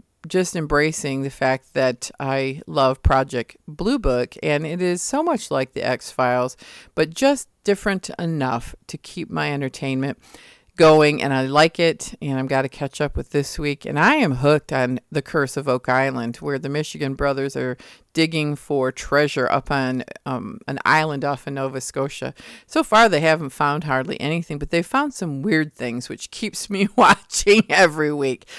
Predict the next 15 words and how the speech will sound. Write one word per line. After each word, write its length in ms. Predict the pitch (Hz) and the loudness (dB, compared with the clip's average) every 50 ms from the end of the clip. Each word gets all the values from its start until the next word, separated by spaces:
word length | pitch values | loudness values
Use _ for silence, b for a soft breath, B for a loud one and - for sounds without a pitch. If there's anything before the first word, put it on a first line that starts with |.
| B B B | B B B
That 180 | B - 208 247 | B 6 6 6
is 160 | 302 254 - | 6 4 2
a 80 | 185 165 | 0 -2
slow 400 | - - - 165 151 147 147 147 | -2 -2 -2 0 2 2 2 2
show. 460 | - - - 147 139 123 110 101 - B B B B B | 0 -2 0 2 4 4 2 0 -4 B B B B B
That's 300 | B - 185 185 - - | B 2 2 2 2 -2
slow 240 | - - 175 160 151 | -2 2 2 2 2
T 240 | - - - 151 143 | 2 0 -2 -2 0
V 160 | 147 143 135 | 0 0 2
watching 480 | 135 135 135 135 135 - - 135 131 | 4 6 6 4 4 0 -4 -6 -2
at 160 | 131 131 131 123 | 0 0 2 2
its 180 | 123 113 - | 0 -2 -6
finest, 720 | - - - 151 143 139 139 131 135 143 - - - - | -2 4 6 6 8 8 6 4 0 -2 -4 -6 -12 -16
for 260 | 208 - - 151 151 | -12 -6 -4 -4 -4
sure. 440 | 143 - - 151 143 139 131 - - | -4 -4 -4 -2 -2 0 0 -2 -4